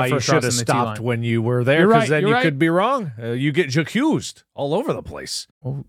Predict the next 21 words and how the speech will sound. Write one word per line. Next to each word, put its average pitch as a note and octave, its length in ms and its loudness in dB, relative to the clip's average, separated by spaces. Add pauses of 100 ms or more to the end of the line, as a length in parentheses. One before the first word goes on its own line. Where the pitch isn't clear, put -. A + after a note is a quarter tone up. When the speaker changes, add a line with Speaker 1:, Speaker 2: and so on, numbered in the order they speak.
Speaker 2:
that's - 220 -10
an A#2+ 100 -8
important B2+ 380 -10
part D3+ 140 -6
Speaker 1:
They're D#3 140 -2
Speaker 2:
of - 80 -4
the A#2+ 60 -8
Speaker 1:
gonna D#3+ 220 -4
Speaker 2:
podcast. B2 260 -10
Speaker 1:
jacuse F#3+ 400 -4
all E3 260 4
over C3+ 220 2
Speaker 2:
All C#4 80 6
right, C#4+ 140 2
Speaker 1:
you. - 40 -4
Speaker 2:
that's C#4+ 280 0
curling. G3+ 500 0
You A3+ 80 2
know B3 80 4
what? B3+ 540 4
Speaker 1:
Hey! A#3 840 -2